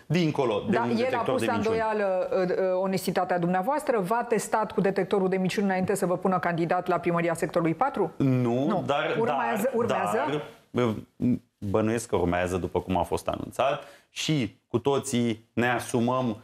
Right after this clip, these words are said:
Speaker 1: să fim testați cu detectorul de minciuni. Am venit din dorința de a pune umărul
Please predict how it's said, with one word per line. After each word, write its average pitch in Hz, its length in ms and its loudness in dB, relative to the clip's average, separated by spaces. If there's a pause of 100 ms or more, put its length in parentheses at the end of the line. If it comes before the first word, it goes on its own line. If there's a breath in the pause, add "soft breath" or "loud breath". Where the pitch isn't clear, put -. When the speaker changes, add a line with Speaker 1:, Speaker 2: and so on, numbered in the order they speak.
(140)
Speaker 1:
să - 120 -2
fim 113 400 0
testați 110 500 -2
cu - 80 -2
detectorul 107 480 0
de 110 60 2
minciuni. 107 360 0
Am 113 140 0
venit 117 440 -2 (340 soft breath)
din 123 520 0 (120)
dorința 117 520 0
de 113 100 0
a 110 60 2
pune 135 240 0
umărul 98 460 0